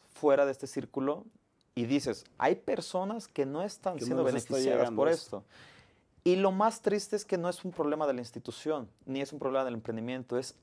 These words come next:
Speaker 1: algo en donde no se están articulando. Porque a mí me hablaban los centros de emprendimiento y me decían,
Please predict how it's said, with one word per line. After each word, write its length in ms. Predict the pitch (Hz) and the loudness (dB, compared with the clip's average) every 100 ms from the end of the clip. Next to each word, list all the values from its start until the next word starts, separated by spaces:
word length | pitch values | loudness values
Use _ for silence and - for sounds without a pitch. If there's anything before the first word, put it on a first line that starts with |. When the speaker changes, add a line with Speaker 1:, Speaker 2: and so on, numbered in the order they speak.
| - | -2
Speaker 1:
algo 300 | 135 139 147 | 0 2 -2
en 120 | 143 | -4
donde 160 | 120 117 | -4 -4
no 100 | 123 | -8
se 60 | |
están 200 | - 131 | -6 -4
articulando. 720 | 123 117 - 127 143 139 101 - _ _ - | -4 -4 -6 0 0 0 -8 -12 _ _ 0
Porque 320 | 127 120 131 | 0 2 2
a 60 | |
mí 100 | 127 | 2
me 100 | 143 | 0
hablaban 360 | 147 139 139 135 | 0 4 4 4
los 120 | 113 | -4
centros 240 | 143 135 135 | -6 -4 -4
de 60 | |
emprendimiento 580 | 135 139 135 131 127 143 | -2 -4 -4 -6 -6 -4
y 60 | 135 | -2
me 100 | 110 | 0
decían, 380 | 104 - 110 | -2 -2 -8